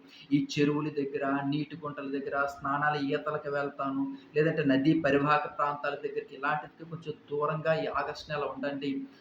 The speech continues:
అంతే తప్ప మీరు ఇంట్లోంచి ఎప్పుడు బయటకు వెళ్ళినా సరే దుర్గాదేవిని ఆరాధించుకోండి.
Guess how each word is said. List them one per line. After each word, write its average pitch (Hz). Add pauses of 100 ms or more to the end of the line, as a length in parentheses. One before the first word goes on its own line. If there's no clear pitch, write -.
(140)
అంతే 131
తప్ప 143 (400)
మీరు 139
ఇంట్లోంచి 156
ఎప్పుడు 226
బయటకు 202
వెళ్ళినా 165
సరే 143 (480)
దుర్గాదేవిని 143
ఆరాధించుకోండి. 147